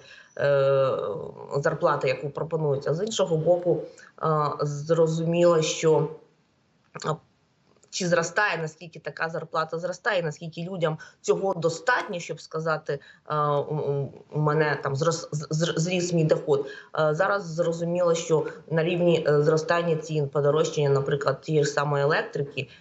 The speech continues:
яка суттєво, е, впливає на, е, такі тарифи, впливають на відчуття людей про свій добробут, е, ми можемо, е, отримувати от, власне, такі результати, коли, ну, певною мірою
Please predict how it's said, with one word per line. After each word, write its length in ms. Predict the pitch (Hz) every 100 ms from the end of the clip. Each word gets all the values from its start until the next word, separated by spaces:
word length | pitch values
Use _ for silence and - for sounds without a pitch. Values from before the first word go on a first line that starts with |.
| _
яка 320 | - 139 127
суттєво, 600 | 131 151 - 160 143 - - _ _ -
е, 40 | 135 127 123 123
впливає 720 | 123 156 151 151 151 143 131
на, 380 | 135 131 127 - 113 117 113 107 135 - -
е, 100 | 165
такі 240 | 139 - 135
тарифи, 440 | 131 160 143 -
впливають 540 | - 151 143 139 127 139
на 140 | 127 - -
відчуття 600 | 147 170 165 175 - 156
людей 300 | 147 147 160
про 140 | 156 156
свій 200 | 165 165
добробут, 440 | 180 202 226 214 - - -
е, 160 | 156 156
ми 220 | 156 196
можемо, 540 | 180 170 175 160 156 - - _
е, 120 | - 156
отримувати 760 | 147 156 165 170 170 147 -
от, 160 | 151 147
власне, 300 | 151 156 147
такі 240 | 147 160
результати, 460 | 147 160 220 247 175
коли, 340 | 156 151 165 - - -
ну, 240 | 170 143
певною 480 | - - 156 151 143
мірою 380 | 151 151 139